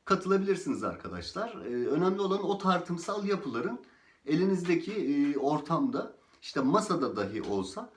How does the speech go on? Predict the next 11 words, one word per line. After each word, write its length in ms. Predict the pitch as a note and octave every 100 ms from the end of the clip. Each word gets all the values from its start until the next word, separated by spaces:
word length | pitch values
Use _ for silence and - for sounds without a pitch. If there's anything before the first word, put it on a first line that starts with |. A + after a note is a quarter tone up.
| - - - -
e, 140 | C#3+
çıkartılabilmesidir 1120 | - G3+ F3+ C#3 G3+ A3+ G#3 G3 F3 - B2+
arkadaşlar. 640 | G#2 - F#2+ F#2+ G#3 G#3 G3
Bunu 180 | G#3
da 80 | E3+
yeri 200 | G3 F3+
gelmişken 600 | E3+ A#2 G#2+ - G#3 A#3 - _ _ _ _
belirteyim. 600 | E3 G3+ F3+ - C#3 - - _ - _ _ _ D#3
Bu 160 | F#3+
anlamda, 680 | A#3 A3 G#3+ G#3+ A3 A#3+
e, 80 | -